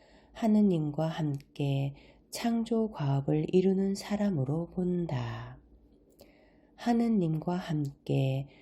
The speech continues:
창조 과업을 이루는 사람으로 본다. 말하자면 하느님은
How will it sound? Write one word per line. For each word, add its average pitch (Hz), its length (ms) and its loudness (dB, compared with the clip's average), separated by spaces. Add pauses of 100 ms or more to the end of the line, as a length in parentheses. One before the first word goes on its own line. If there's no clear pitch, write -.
(220)
창조 220 680 0
과업을 143 720 0
이루는 170 480 0
사람으로 175 760 -2
본다. 139 920 -6 (1080)
말하자면 175 720 2
하느님은 139 920 0